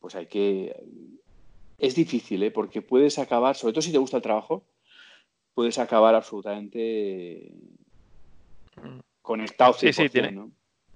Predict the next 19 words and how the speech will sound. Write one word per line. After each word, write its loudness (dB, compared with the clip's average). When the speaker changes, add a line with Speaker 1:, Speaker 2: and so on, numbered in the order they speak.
Speaker 2:
Sí, -4
ese 0
es -2
el -8
problema. -4
Tienes -6
que -2
buscar 2
ese 2
equilibrio 2
y 0
tú 2
lo 6
has 4
logrado, 6
así -6
que 0
Speaker 1:
Sí. -16
Speaker 2:
enhorabuena. 4